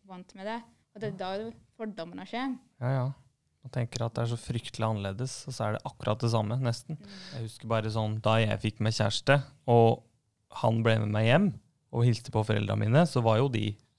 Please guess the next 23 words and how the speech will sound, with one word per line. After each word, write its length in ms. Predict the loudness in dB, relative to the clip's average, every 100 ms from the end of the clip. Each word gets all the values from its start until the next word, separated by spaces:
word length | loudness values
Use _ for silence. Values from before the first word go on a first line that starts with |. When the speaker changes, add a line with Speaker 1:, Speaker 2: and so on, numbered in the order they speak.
| _ _ -4
Speaker 2:
hilste 260 | -4 -2 -4
jo 80 | -2
på 120 | 0
han, 100 | 2
det 80 | 2
var 120 | 0
ikke 140 | 2 2
noe 140 | 2 0
problem. 460 | -4 2 4 4 2 -4 -20 -20 -4
Men 100 | 4
det 80 | 6
var 120 | 8
en 60 | 6
sånn 140 | 4
småting 580 | 2 4 4 4 2 2
som 200 | 2 -2
sånn 180 | 0 2
der 160 | 2 2
at 140 | 0 0
de 200 | -2 0
kalte 320 | 2 2 2
han 120 | -2
for 140 | -2